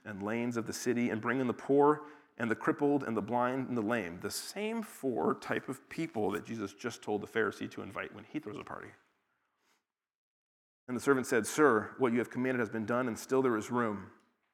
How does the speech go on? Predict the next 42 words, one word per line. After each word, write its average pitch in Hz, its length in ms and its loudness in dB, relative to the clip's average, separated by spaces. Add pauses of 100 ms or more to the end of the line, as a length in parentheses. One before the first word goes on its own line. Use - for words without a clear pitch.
(840)
And 127 80 -2
the 123 60 2
master 135 300 4
said 135 160 4
to 139 60 2
the 131 80 -2
servant, 123 340 2
"Go 123 160 4
out 143 320 8
to - 80 -8
the 117 60 -2
highways 120 540 2
and 104 80 -4
the 104 60 -8
hedges 113 320 -2
and 110 100 -8
compel 120 380 2
people 127 220 2
to 110 60 0
come 120 220 -2
in, 104 120 2
that 110 120 0
my 113 120 -4
house - 340 2
may 117 180 0
be 104 160 -2
filled. 95 420 -2 (1300)
For 143 220 8
I 143 160 8
tell 139 300 4
you, 117 380 2 (680)
none 131 180 -4
of 147 120 -4
those 151 220 4
men 104 460 -2
who 117 100 0
were 117 240 4
invited 92 500 -2 (760)
shall 101 200 2
taste - 460 -4
my 110 220 0
banquet." 101 440 -6